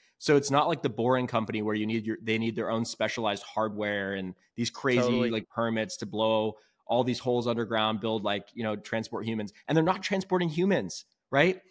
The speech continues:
Speaker 1: Like, I just feel like there's so many things about this that make perfect sense and that you don't involve, like, humans at all in the process to, for one, to pay them or to harm them, which I think is the big challenge with any,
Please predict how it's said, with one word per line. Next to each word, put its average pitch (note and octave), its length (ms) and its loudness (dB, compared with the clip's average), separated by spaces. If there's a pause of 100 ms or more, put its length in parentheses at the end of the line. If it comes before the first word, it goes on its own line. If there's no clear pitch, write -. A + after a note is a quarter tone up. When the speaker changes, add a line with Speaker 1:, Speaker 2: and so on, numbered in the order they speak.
(220)
Speaker 1:
Like, D#3+ 160 4
I E3 60 6
just F3 200 0
feel F3+ 140 4
like G3+ 160 2
there's D#3 260 0
so D#3 240 2
many F3+ 140 4
things D#3 280 -2
about C3+ 220 2
this B2+ 140 -4
that B2 100 -4
make B2 220 -4
perfect C#3 320 -2
sense C3 400 -4
and A#2 100 0
that A2 200 0 (280)
you B2+ 80 -4
don't C#3+ 340 2
involve, B2+ 440 2
like, A2+ 160 -4
humans C#3+ 320 -2
at A#2+ 80 -2
all C3 200 0
in A#2+ 60 0
the G#2+ 80 -4
process A#2+ 720 -2
to, - 220 -6
for B2+ 120 -4
one, B2+ 260 -2
to G#2+ 100 -14
pay B2 220 -2
them G2+ 240 -4
or B2+ 180 0
to A2 100 -6
harm B2+ 300 -4
them, D#2+ 160 -10 (460)
which C#3 180 4
I C3 80 2
think C#3+ 180 0
is A#2+ 100 -2
the B2 80 -4
big A#2 180 0
challenge A2+ 380 0
with G#2 120 -8
any, G#2+ 340 -6